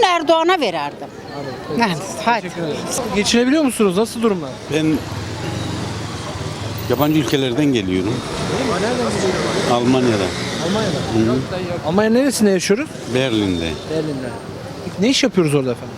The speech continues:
Speaker 3: Çalışıyoruz fabrikada.
Speaker 2: Fabrika işçisi.
Speaker 3: Hı.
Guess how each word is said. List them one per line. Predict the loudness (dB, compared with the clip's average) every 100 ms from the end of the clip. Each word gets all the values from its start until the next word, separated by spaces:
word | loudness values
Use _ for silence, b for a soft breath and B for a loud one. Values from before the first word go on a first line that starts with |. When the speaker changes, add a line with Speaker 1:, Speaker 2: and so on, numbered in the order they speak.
| -12 -12 -12 -12 -8 0
Speaker 3:
Çalışıyoruz | 2 2 4 2 2 -6 -8 -12 -12 -12 -2
fabrikada. | 0 0 -2 -4 -6 -10 -12 -12 -12 -6
Speaker 2:
Fabrika | -4 0 0
işçisi. | 0 -4 0
Speaker 3:
Hı. | 2 4